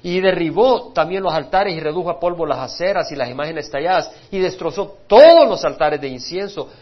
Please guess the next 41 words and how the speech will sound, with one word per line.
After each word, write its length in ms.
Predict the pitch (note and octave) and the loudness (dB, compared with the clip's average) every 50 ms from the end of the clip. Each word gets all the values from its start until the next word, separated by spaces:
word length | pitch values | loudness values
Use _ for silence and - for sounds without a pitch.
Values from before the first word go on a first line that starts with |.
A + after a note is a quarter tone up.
| _ _ - | _ _ 0
por 240 | E3 D#3 D#3+ D#3+ | 0 0 0 0
todas 240 | - G#3+ A3+ A#3 G#3+ | 0 2 4 4 4
las 180 | F#3+ E3 - - | 2 0 -4 -4
tierras 260 | - F#3 F3+ F3 D#3 | -4 -4 -4 -4 -6
de 100 | D3+ C#3+ | -8 -6
Israel 280 | C3+ C#3+ C#3+ D#3 F3 F3 | -4 -2 -2 -2 -2 -4
y 60 | D#3 | -6
regresó 340 | C#3 C3+ B2 A#2+ A#2+ B2+ C#3+ | -6 -6 -6 -8 -8 -6 -6
a 60 | B2 | -6
Jerusalén. 560 | B2+ B2+ A#2+ G#2+ - A2+ G2 G#2 G#2+ G#2 G#2+ - _ _ _ _ _ _ _ _ _ | -6 -8 -12 -12 -14 -16 -16 -16 -16 -18 -20 -20 _ _ _ _ _ _ _ _ _
¿Qué 140 | - - A3 | -4 -2 -2
hizo? 480 | B3+ C#4+ D4+ D4 - - D#3+ - - - _ _ _ _ _ _ _ _ | 0 0 -2 -4 -4 -6 -8 -8 -10 -18 _ _ _ _ _ _ _ _
Oiga 300 | - C#3+ F#3+ B3 B3 B3+ | -8 -6 -6 -4 -4 -4
bien 220 | A#3 G#3+ A3 A3+ A3+ | -4 -4 -4 -4 -6
el 60 | F#3 | -6
versículo 460 | F3 D#3+ - - F#3+ - F3 D#3 C3+ | -8 -10 -12 -12 -14 -12 -10 -10 -10
seis. 400 | - - G3 A3 G3 - - - _ _ _ _ _ - | -10 -8 -10 -10 -10 -12 -16 -20 _ _ _ _ _ -4
En 100 | G3 F3+ | -2 -2
las 140 | E3 D3+ | -2 0
ciudades 240 | - F3 F3 G3+ G#3+ | 0 2 2 2 2
de 100 | G3+ F#3 | 2 -2
Manasés, 560 | E3 D#3 D3 C#3 B2+ - - G#3 G#3+ G#3+ G#3+ | -2 -2 -4 -4 -4 -4 -2 -2 -2 -2 -2
Efraín, 420 | G3+ D#3 - D3+ C#3 D3 F#3 G#3 G3+ | -6 -8 -6 -6 -4 -4 -4 -6 -8
Simeón 500 | - - D3 C#3 D3+ E3+ F3 E3 D3 - - - | -8 -10 -8 -6 -6 -6 -6 -8 -12 -16 -16 -8
y 60 | - | -6
hasta 240 | E3 C3+ - - C#3+ | -6 -6 -4 -6 -8
Neftalí. 500 | C#3 C3+ B2+ - - C#3+ D#3+ G#3 A3 G#3 - - - | -8 -8 -8 -8 -6 -6 -6 -6 -8 -12 -14 -12 -8
Estas 240 | - A#3 A#3 C4+ A#3+ | -8 -6 -4 -4 -4
eran 160 | B3 C4 B3 | -4 -4 -4
ciudades 420 | B3 B3 A3+ G3 G3 A3 B3 A#3+ | -6 -6 -4 -2 0 0 0 -2
que 100 | - - | -4 -6
habían 200 | G3+ F#3+ G#3 G#3 | -8 -6 -8 -8
sido 160 | G3 G#3+ G#3+ G3+ | -8 -8 -8 -8
llevadas 260 | G3 F#3+ F#3+ F#3 F3 | -6 -4 -6 -6 -6
al 120 | F#3 E3 | -6 -8
exilio. 460 | D3 - - - F#3+ G#3 G#3 F3 C3 G#2+ _ _ _ _ _ _ _ _ _ _ _ _ _ _ _ _ _ _ _ _ _ _ _ _ _ _ - | -10 -12 -12 -14 -14 -14 -14 -16 -20 -20 _ _ _ _ _ _ _ _ _ _ _ _ _ _ _ _ _ _ _ _ _ _ _ _ _ _ -12
Asiria 500 | - D3 - - G3 G#3+ G#3+ A3 G3 E3+ | -10 -10 -8 -8 -8 -6 -4 -2 -2 -2
había 260 | E3 F3+ F#3 F3 - | -2 -4 -6 -8 -8
perdido 400 | - C#3+ C3 C3 E3+ F#3 E3+ E3 | -8 -10 -10 -12 -12 -12 -14 -14
su 220 | - - C#3 C3+ | -16 -18 -20 -20
poder, 400 | - C3 A#2+ - - D#2+ - - | -20 -20 -18 -18 -20 -20 -20 -20